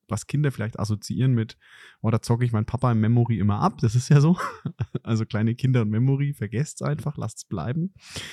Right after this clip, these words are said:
Ja, da assoziiert das Kind vielleicht noch, "Ja, super, und jetzt ist, klebt da das Logo von der Firma auf der Rückseite, die ich ständig umdrehe."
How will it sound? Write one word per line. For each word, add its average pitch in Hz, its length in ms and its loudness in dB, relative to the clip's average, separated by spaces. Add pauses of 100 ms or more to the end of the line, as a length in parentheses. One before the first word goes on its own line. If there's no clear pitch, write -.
(280)
Ja, 135 260 2
da - 120 -2
assoziiert 123 380 0
das - 100 -4
Kind 147 140 0
vielleicht 131 180 0
noch, 120 100 2
"Ja, 120 180 2
super, 170 360 -2
und 127 100 -2
jetzt 127 160 -2
ist, 127 160 -8
klebt 131 180 -2
da 123 60 4
das 117 120 4
Logo 127 260 4
von 117 140 2
der 113 100 2
Firma 139 260 4
auf 117 140 -4
der 113 140 2
Rückseite, 120 340 2
die 113 100 -2
ich 110 100 -6
ständig 113 380 -2
umdrehe." 95 420 -2